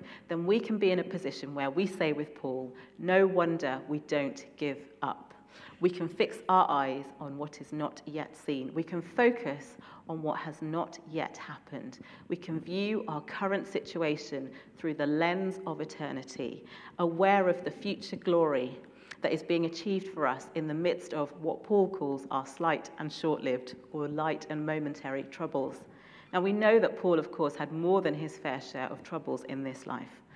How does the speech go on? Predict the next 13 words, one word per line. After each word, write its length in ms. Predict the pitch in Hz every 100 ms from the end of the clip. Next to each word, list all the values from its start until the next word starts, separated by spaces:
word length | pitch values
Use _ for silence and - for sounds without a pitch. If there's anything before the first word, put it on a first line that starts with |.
| - - -
But 180 | - -
writing 460 | 180 214 220 214 220
to 140 | -
Timothy 640 | 175 165 156 151 - 135 131 - -
from 280 | - 170 190
prison, 440 | 185 151 - 127 -
he 160 | 196
says 360 | 196 - - -
in 120 | 139
two 200 | - 208
Timothy 400 | 196 170 156 147
one 240 | 147 147
twelve, 320 | 151 139 127